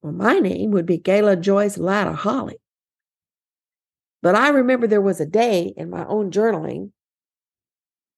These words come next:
trying to adjust and cope with my losses, that I wrote Gayla Joyce, and I crossed out Latta, and I crossed out Holly. Because I have to find out who I am.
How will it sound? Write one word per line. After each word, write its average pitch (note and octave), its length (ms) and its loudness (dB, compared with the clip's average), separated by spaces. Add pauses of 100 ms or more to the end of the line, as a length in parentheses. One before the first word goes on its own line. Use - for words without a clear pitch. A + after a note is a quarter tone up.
(340)
trying A#3+ 380 2
to A3 240 2
adjust G#3 480 0
and E3+ 240 -6
cope A3+ 360 0
with - 200 -10
my F3 140 -4
losses, F#3+ 600 -4 (600)
that F3+ 180 -2
I G3+ 300 0
wrote F#3+ 380 2
Gayla A3+ 420 2
Joyce, C4+ 680 -2 (320)
and E3 160 -8
I D3+ 80 -10
crossed A3+ 500 0
out A3 280 0
Latta, D4 460 2
and D#3+ 160 -2
I - 80 -6
crossed A3+ 460 -2
out B3 220 -2
Holly. F#3 460 -6 (1500)
Because G#3+ 320 2
I C4 320 4
have A3+ 200 0
to A3+ 80 -2
find A#3+ 280 0
out B3 160 0
who B3 200 0
I A#3 520 0
am. G#2 160 -20